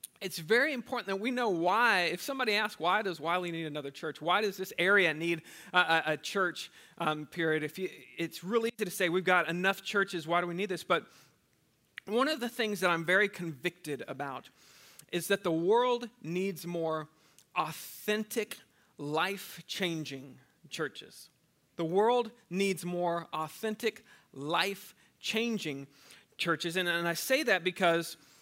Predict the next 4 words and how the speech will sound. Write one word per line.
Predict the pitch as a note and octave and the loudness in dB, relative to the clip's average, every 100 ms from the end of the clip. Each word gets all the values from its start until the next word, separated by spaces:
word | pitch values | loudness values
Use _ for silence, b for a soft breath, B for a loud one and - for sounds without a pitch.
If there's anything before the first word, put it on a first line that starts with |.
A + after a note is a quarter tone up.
| b b b b b b b b b _ _ _ _ _ _ _ _ - | b b b b b b b b b _ _ _ _ _ _ _ _ -14
the | E3 F3+ | -2 0
message | F3+ A#3 C4+ C#4 B3 G3 - - | 4 4 2 -2 -2 -4 -4 2
of | F3+ E3 - | 4 4 0
Christianity | - A3+ - - F#3 F3 E3 D3 C#3 | -8 -4 -4 -2 0 0 -2 -4 -8